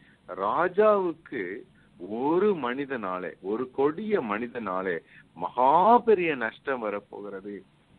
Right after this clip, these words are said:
நியாயமா எப்படி சொல்லியிருக்கணும்? நியாயமா எப்படி சொல்லியிருக்கணும்னா,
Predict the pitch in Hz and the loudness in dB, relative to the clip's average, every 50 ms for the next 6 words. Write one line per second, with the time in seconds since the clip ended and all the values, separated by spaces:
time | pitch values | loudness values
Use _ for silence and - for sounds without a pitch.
0 | _ _ _ _ _ _ _ _ _ - 92 92 101 117 147 160 175 185 190 202 | _ _ _ _ _ _ _ _ _ -18 -12 -8 -2 0 4 4 4 6 6 6
1 | 214 214 175 131 - - 131 127 110 - - 87 82 82 82 - - - - - | 6 6 4 2 2 2 0 0 0 0 -2 -2 -2 -2 -4 -4 -6 -12 -20 -20
2 | _ _ _ _ _ _ _ _ _ _ _ _ _ _ _ _ _ _ _ _ | _ _ _ _ _ _ _ _ _ _ _ _ _ _ _ _ _ _ _ _
3 | _ _ _ _ _ _ _ _ _ _ _ _ _ _ _ - 104 101 110 123 | _ _ _ _ _ _ _ _ _ _ _ _ _ _ _ -2 2 4 6 6
4 | 131 135 143 151 147 127 110 - - 123 120 - - 95 92 92 90 85 76 82 | 4 4 4 2 2 2 0 -4 -6 -10 -10 -8 -10 -10 -10 -10 -12 -12 -14 -18
5 | 80 78 78 78 78 80 95 - | -20 -20 -18 -16 -14 -14 -14 -14